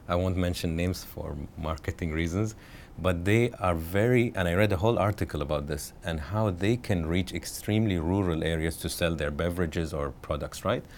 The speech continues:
And there was a whole comparison at why philanthropic work don't learn from these beverages on how they reach the most rural, like, you could go to the most rural, and probably you have, and you would see, and you're like, "Oh, how did this reach this little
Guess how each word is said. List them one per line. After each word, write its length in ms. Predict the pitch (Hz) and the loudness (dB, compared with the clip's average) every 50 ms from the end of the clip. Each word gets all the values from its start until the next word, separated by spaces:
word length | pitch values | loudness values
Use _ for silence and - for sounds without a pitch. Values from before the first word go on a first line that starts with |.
| - - - - - - - - - - - - - - | -18 -18 -18 -18 -18 -20 -20 -20 -20 -20 -20 -16 -8 -2
And 280 | 107 98 98 98 92 | 0 0 2 2 4
there 100 | 101 110 | 4 6
was 180 | 104 104 101 98 | 6 6 6 6
a 100 | 104 95 | 4 4
whole 220 | 80 90 123 131 | 4 4 4 4
comparison 840 | 123 127 - 107 98 90 - - 117 123 123 127 113 98 98 92 90 | 4 4 4 4 4 4 2 4 6 8 8 8 8 6 4 4 4
at 200 | 87 85 - - | 2 0 0 -2
why 320 | 90 90 92 101 113 120 | 0 4 6 6 6 4
philanthropic 800 | 117 - - 92 87 90 87 - - 110 110 - 107 - - - | 4 2 2 2 2 2 0 2 0 0 2 2 0 -2 -2 -6
work 500 | - 87 90 92 104 107 104 - - - - 85 82 | -2 2 2 2 2 2 -2 -4 -10 -10 -6 -4 0
don't 340 | 82 98 101 104 101 92 - | 2 4 4 4 4 2 0
learn 500 | 101 92 90 98 101 101 101 110 131 131 - - - - - - | 0 2 4 4 6 6 6 4 2 0 -4 -12 -18 -20 -20 -10
from 260 | - - 90 85 85 | -2 0 2 2 2
these 400 | 80 80 101 104 104 92 90 - - - | 2 4 4 6 6 4 2 -4 -8 -6
beverages 760 | - 85 80 101 104 95 98 95 80 - 90 98 101 104 - - | -2 4 6 6 6 6 4 2 2 4 2 2 2 0 -2 -2
on 160 | 95 90 82 | 0 0 0
how 220 | 80 90 92 95 92 | 2 2 4 4 4
they 260 | 90 101 104 123 117 | 6 6 6 6 6
reach 480 | 92 92 95 95 92 - - - - - - - - - - - - - - | 6 6 4 4 2 0 -6 -6 -8 -10 -18 -20 -20 -20 -20 -20 -18 -8 -2
the 120 | 92 104 104 | 0 2 2
most 280 | 120 147 156 - - | 4 4 2 2 0
rural, 520 | - 131 131 139 170 202 214 208 165 127 107 | 0 0 2 6 8 8 10 10 10 8 6
like, 320 | 98 101 110 117 107 - | 4 4 4 4 4 4
you 60 | 147 | 2
could 180 | 131 - 131 117 | 0 0 0 2
go 160 | 135 139 - | 4 4 4
to 120 | 117 - 123 | 2 0 2
the 100 | 117 117 | 4 6
most 280 | 131 143 135 - - | 6 6 4 4 4
rural, 160 | 127 117 110 | 4 6 6
and 140 | 98 92 95 | 6 4 4
probably 280 | - 117 120 117 104 95 | 6 6 6 8 6 4
you 120 | 92 95 | 4 4
have, 280 | 85 90 98 139 160 165 - - - - - - | 4 6 4 4 4 2 -4 -12 -18 -14 -6 -2
and 120 | - 107 | 2 4
you 60 | 113 | 6
would 140 | 113 117 110 | 6 4 4
see, 220 | - - 143 131 117 | 2 0 2 4 4
and 100 | 104 104 | 4 4
you're 80 | 101 | 4
like, 160 | 95 92 90 - | 2 2 0 0
"Oh, 140 | 135 151 101 | 0 2 4
how 140 | 80 117 | 4 4
did 180 | 135 135 - 87 | 4 4 2 2
this 180 | - 175 - - | 2 0 2 4
reach 240 | 120 101 - - | 2 2 2 0
this 320 | - 85 85 - - - - - | -2 -4 -4 -4 -6 -10 -6 -2
little 360 | 90 90 - 95 85 80 | -2 -2 0 0 -2 -2